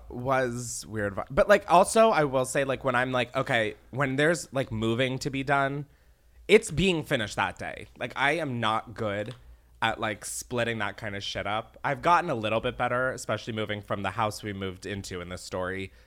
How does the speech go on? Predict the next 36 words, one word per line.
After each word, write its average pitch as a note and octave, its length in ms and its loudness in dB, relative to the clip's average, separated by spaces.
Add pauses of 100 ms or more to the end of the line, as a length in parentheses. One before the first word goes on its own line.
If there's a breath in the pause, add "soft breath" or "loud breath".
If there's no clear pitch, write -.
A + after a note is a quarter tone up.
(140)
to A#2 100 -8
the G#2+ 60 -4
one G2+ 180 -2
we're G2 120 0
in F#2+ 120 -4
currently. A#2 640 -4 (340 soft breath)
I C3 120 -2
definitely A#2+ 360 0
did, A2 200 -4
like, F#2+ 180 -6
multiple G2 380 -6
days, E3+ 680 -2
and B2+ 100 -4
I A#2+ 60 -2
was, A2+ 160 -6
like, A#2 140 -4
a B2 40 -4
lot B2 440 0
more A#2 300 -2
lax. G#2 480 0
But - 160 0
I F3+ 100 6
also, C4 240 6
th-, - 160 -4
<gasps> - 580 -6
oh D4+ 80 10
my D#4+ 140 12
God, B3 160 12
the E3 80 4
dr-, - 200 -4
huge, - 380 6
the F#3+ 160 6
big B3 440 2
stress - 380 2
about G#2+ 300 -2
this A2 320 -6